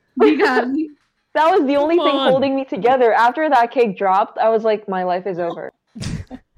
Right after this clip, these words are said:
Speaker 2: have nothing else to live for."
Speaker 3: But
Speaker 2: And that was all your fault.
Speaker 3: But you dropped it. What do you mean?
Speaker 2: You made me drop it 'cause I was so sad.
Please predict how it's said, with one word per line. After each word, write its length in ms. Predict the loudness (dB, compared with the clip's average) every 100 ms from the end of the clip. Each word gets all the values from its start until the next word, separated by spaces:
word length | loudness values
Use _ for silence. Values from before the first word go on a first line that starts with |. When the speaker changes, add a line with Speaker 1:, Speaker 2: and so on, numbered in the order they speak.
| -6 -4
Speaker 2:
have 80 | -4
nothing 300 | -4 -2 -2
else 200 | -4 -4
to 40 | -2
live 160 | -2 -4
for." 240 | -10 -10 -12 -8 -8 -10 -18 -20 _ _ _ -18
Speaker 3:
But 160 | -18 _ _
Speaker 2:
And 80 | -2
that 80 | -2
was 80 | 0
all 140 | -2
your 160 | -4 -6
fault. 340 | -6 -10 -10 -18
Speaker 3:
But 80 | -20 -10
you 240 | -4 -2 -2
dropped 420 | -4 -2 -2 -4
it. 260 | -8 -8 -10
What 120 | -12
do 80 | -8
you 120 | -8
mean? 360 | -8 -8 -10 -14 _ _ _ _ _ _ _ _ _ -2
Speaker 2:
You 140 | 0
made 240 | 2 2 0
me 100 | -2
drop 300 | 0 -2 0 -2
it 160 | -4 _
'cause 180 | -10 -2
I 60 | -2
was 100 | -2
so 160 | -4 -6
sad. 400 | -4 -6 -6